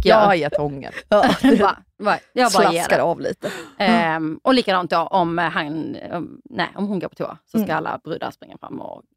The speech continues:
Speaker 2: och pussa på honom. Och
Speaker 3: Mm.
Speaker 2: det, det vill ju inte alla.
Speaker 3: Nej.
Speaker 2: Eh, så. Och det respekteras inte alltid.
Speaker 3: Nej.
Speaker 2: Så ska man gå
Speaker 3: Men
Speaker 2: på bröllop i sommar, så, alltså jag,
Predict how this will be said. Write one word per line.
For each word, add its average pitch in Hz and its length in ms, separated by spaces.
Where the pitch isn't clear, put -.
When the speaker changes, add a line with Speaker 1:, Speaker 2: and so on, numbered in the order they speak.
Speaker 2:
och 156 240
pussa - 220
på - 100
honom. 151 480
Och 226 60
Speaker 3:
Mm. 214 100
Speaker 2:
det, 220 180
det 214 120
vill 190 280
ju 220 80
inte 262 200
alla. 135 300
Speaker 3:
Nej. - 280
Speaker 2:
Eh, 156 260
så. - 120
Och 208 120
det 220 160
respekteras 208 500
inte 226 160
alltid. - 240
Speaker 3:
Nej. 247 460
Speaker 2:
Så 262 140
ska 269 120
man 262 180
gå 339 80
Speaker 3:
Men 277 80
Speaker 2:
på 330 60
bröllop 311 260
i 220 40
sommar, 190 280
så, - 100
alltså 311 180
jag, 302 120